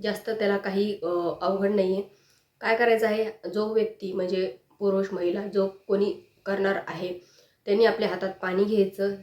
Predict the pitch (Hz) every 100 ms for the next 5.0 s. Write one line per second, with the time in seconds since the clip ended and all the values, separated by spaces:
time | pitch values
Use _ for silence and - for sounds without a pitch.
0 | - - - 202 214 190 180 180 196 190
1 | 180 180 180 180 190 185 180 185 196 202
2 | 190 185 202 208 - 180 - - 226 220
3 | 190 185 180 202 208 - - _ - 196
4 | 226 208 202 233 190 185 190 185 190 208